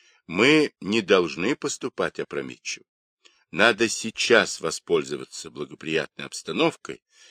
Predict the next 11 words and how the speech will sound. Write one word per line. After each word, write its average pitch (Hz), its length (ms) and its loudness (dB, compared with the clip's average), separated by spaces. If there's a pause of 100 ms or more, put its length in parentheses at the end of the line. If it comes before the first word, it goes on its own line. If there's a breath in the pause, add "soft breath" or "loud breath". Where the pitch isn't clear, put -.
(180 soft breath)
и 107 340 2
нанести 101 680 -2
ещё 104 420 0
один 65 300 -4
удар. 62 340 -20 (1200)
Не 120 220 2
следует 196 560 2
ждать, 123 400 4
пока 98 300 4
они 85 180 2
подготовятся». - 880 -2